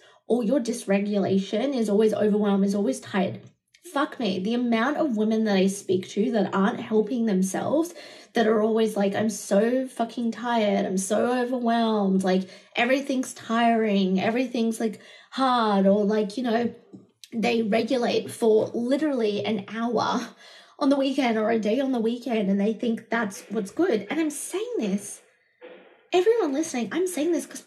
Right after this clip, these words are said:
I used to be like this. Even in my business, you know, I would look, I would really, really look forward to the weekend in my own business. I'm like, "I need a fucking break."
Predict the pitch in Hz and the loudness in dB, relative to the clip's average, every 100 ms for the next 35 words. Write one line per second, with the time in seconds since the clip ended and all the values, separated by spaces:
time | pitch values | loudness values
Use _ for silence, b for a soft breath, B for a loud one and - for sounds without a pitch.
0 | - 285 311 330 339 330 311 330 320 302 | -8 -2 0 0 -2 -2 0 0 -2 0
1 | 277 190 190 - - b b b - - | 0 0 -4 -12 -20 b b b -6 4
2 | 339 349 349 190 269 302 320 - 277 247 | 4 6 2 -2 -2 0 0 -2 -4 -4
3 | 202 240 311 285 233 208 202 233 233 247 | -4 -6 -6 -2 0 0 -2 -2 0 -2
4 | 269 254 285 302 269 233 247 277 285 - | -4 -4 -2 -2 -2 -2 2 2 0 -4
5 | 269 262 196 - _ - - - - - | -4 -4 -6 -10 _ -20 -20 -20 -20 -14
6 | - 247 294 330 269 208 202 269 247 233 | -6 0 2 4 2 -2 -2 -2 -2 -4
7 | 247 - 240 233 196 - 240 226 226 233 | -4 -4 0 2 0 -2 -2 0 -2 -4
8 | 254 226 208 - 196 - 285 285 254 247 | -2 0 0 0 -4 -4 0 0 0 0
9 | 254 262 220 233 - 214 208 202 - 240 | 2 2 4 2 0 -4 -2 -4 -4 -4
10 | 240 262 240 226 233 240 - 220 240 220 | -2 -2 0 0 0 -2 -2 -2 -2 -2
11 | 190 208 202 185 - | 0 2 2 0 -4